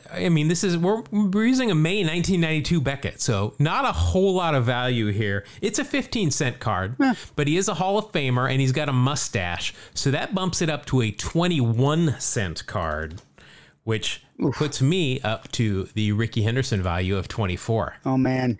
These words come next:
Speaker 1: That's a good card for me right there. That just
Speaker 2: Creeping
Speaker 1: got me right
Speaker 2: closer.
Speaker 1: back in this game.
Speaker 2: Yeah, you're creeping closer.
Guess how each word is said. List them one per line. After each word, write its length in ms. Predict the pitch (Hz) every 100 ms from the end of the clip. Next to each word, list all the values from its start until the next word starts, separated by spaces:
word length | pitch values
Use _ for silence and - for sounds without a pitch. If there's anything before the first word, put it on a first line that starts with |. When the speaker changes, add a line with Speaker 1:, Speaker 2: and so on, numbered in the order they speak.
| -
Speaker 1:
That's 140 | 107
a 40 | -
good 180 | -
card 300 | - 113 107
for 80 | -
me 160 | 92 85
right 240 | 85 80
there. 240 | - 92 82
That 140 | - -
just 160 | 180
Speaker 2:
Creeping 140 | 151 120
Speaker 1:
got 40 |
me 60 | -
right 180 | - 123
Speaker 2:
closer. 100 | 135
Speaker 1:
back 280 | 110 95 117
in 80 |
this 160 | 101 -
game. 260 | - 92 104
Speaker 2:
Yeah, 80 |
you're 100 | 143
creeping 300 | 135 151 143
closer. 480 | 156 151 143 147 127